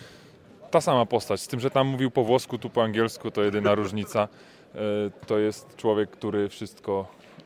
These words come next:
jakby, e, wszystko, hmm, on, on raczej nie, nie udaje. E,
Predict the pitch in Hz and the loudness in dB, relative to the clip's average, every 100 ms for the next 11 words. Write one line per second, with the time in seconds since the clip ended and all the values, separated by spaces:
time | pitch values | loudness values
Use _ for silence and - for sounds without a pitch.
0 | - - - - 98 95 92 95 98 95 | -20 -20 -20 -8 -4 -4 -4 0 2 2
1 | 95 95 92 95 - 90 82 - - 50 | 0 -2 -4 -6 -10 -8 -6 -8 -10 -12
2 | - - - 50 - - - - - 117 | -14 -14 -14 -16 -18 -20 -16 -10 -6 -8
3 | - - 110 104 101 - - - - _ | -10 0 2 4 0 -8 -20 -20 -20 _
4 | - - - - - - - _ - 98 | -20 -20 -20 -20 -20 -20 -20 _ -16 -12
5 | 95 82 131 135 131 131 135 127 120 120 | -10 -6 -6 -4 -2 0 0 0 -2 -2
6 | 113 110 110 113 117 113 107 107 98 92 | -2 -4 -6 -4 -4 0 4 4 4 -2
7 | - - - - - - | -6 -20 -20 -20 -20 -10